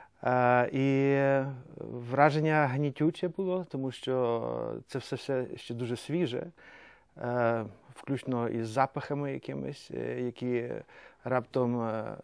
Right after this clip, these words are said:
додають ще більшого якогось відчуття реальності, е, тому, що сталося, і за, за чим ми спостерігали, е, в Нью-Йорку. Я спостерігав в Нью-Йорку з самого початку подій, не відриваючися,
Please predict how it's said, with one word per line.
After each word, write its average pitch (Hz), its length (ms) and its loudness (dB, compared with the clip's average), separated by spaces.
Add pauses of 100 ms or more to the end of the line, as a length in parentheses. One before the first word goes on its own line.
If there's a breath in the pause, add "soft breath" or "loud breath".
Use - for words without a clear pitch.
(160)
додають 123 460 0
ще 120 380 -2
більшого 120 1000 -2 (180)
якогось 120 580 -8
відчуття 127 400 -2
реальності, 127 760 2 (460 loud breath)
е, 117 260 -2
тому, 131 320 0
що 123 320 -4
сталося, 127 640 2
і 160 100 2
за, 135 280 -2
за 127 100 -4
чим 143 360 -4
ми 139 160 -2
спостерігали, 127 800 -2 (540 loud breath)
е, 117 160 -2
в 113 120 -4
Нью-Йорку. 127 500 2
Я 120 180 2
спостерігав 127 460 -4
в - 20 -2
Нью-Йорку 127 440 -2
з - 80 -14
самого 127 340 -2
початку 120 440 -8
подій, 135 560 -2
не 123 240 -2
відриваючися, 117 960 -4